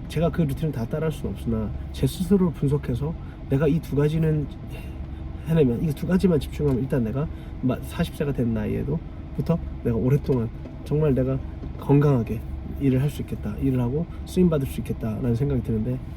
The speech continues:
첫 번째가, 아, 세 가지를 지켜야 돼요. 어쨌든 첫, 첫 번째 운동입니다. 어떤 방법으로도 운동을 내가 하지 않으면 이제는 안 되더라고요. 이제는, 어, 옛날엔 조금만 해도 막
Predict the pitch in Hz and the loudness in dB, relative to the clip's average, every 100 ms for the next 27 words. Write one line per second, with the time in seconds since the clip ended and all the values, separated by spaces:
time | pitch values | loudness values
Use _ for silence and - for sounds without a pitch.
0 | - - 165 151 139 131 - - - - | -8 -4 0 2 2 0 -2 -10 -10 -8
1 | - - - - - - - - - - | -8 -8 -8 -8 -8 -8 -8 -10 -10 -10
2 | - - 107 - 190 240 180 127 - 104 | -10 -10 -8 -2 0 4 4 2 -2 -2
3 | 104 - - - - - 127 135 - - | 0 -2 -4 -6 -6 -2 2 2 0 -4
4 | 156 175 165 156 175 - - - 160 151 | -2 -2 -2 0 0 -2 -6 2 6 6
5 | 135 113 104 113 - - - - - 147 | 6 4 0 -6 -8 -10 -10 -6 -4 6
6 | 208 135 123 127 123 131 120 131 131 113 | 8 8 4 0 0 2 4 4 4 2
7 | 123 147 117 107 113 113 113 131 135 135 | 0 -2 0 0 2 0 -2 0 4 4
8 | 135 - - - - - 131 135 - 98 | 2 -2 -10 -10 -6 4 6 6 4 -2
9 | 90 - - - - - 247 143 135 - | -4 -8 -8 -10 -8 -2 2 4 2 -2
10 | - - - - - - 107 101 - 151 | -8 -10 -8 -2 0 0 0 0 0 2
11 | 156 143 190 202 170 160 151 127 | 2 2 2 4 4 2 0 -2